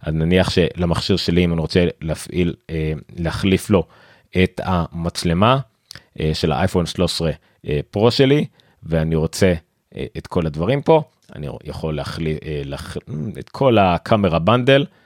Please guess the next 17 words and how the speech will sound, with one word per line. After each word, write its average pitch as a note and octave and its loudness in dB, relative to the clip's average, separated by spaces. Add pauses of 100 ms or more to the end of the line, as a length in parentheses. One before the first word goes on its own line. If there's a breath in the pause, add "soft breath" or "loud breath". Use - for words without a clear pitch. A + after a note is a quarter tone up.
(320 soft breath)
אני, D#2 -4
יעלה D#2+ 0
לי E2+ 0
מאה E2+ 2
ושבע D#2+ -2
עשרה D#2+ -2
דולר, A#2 4 (420 soft breath)
ואחרי E2 -2
זה E2 0
כשאני D#2 -2
אחזיר F2+ 0
את - -6
החלק F#2 -2
התקול, B2 0
זה F#2 0
יעלה D#2+ 2
לי F2 2